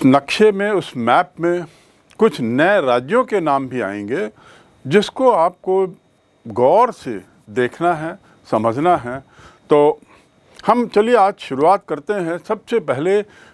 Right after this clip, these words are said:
विश्व के नक्शे पर एक नज़र, सतही नज़र नहीं, पैनी नज़र की ज़रूरत है ताकि हम समझ पाएँ कि कौन से देश कहाँ स्थित है और उस देश की जो लोकेशन है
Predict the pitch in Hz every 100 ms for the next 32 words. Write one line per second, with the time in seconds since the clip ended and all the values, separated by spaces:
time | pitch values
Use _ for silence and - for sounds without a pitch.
0 | - 143 240 - 226 - 202 214 214 139
1 | 127 139 - - 202 196 160 160 143 147
2 | 143 107 104 117 123 117 92 - - _
3 | _ _ - - - _ - - - 170
4 | 170 220 254 233 214 202 220 226 131 -
5 | _ _ 160 175 247 247 185 180 170 175
6 | 127 123 127 - 151 226 - _ _ _
7 | - 151 175 147 139 139 143 190 202 -
8 | 113 151 208 _ _ - 190 - 151 170
9 | 247 214 - 208 160 113 170 220 208 -
10 | _ - 123 170 196 - 185 170 175 196
11 | 208 _ _ _ _ _ - - - 190
12 | 220 233 240 175 135 208 240 - 233 208
13 | 180 135 135 156 156 240 247 113 85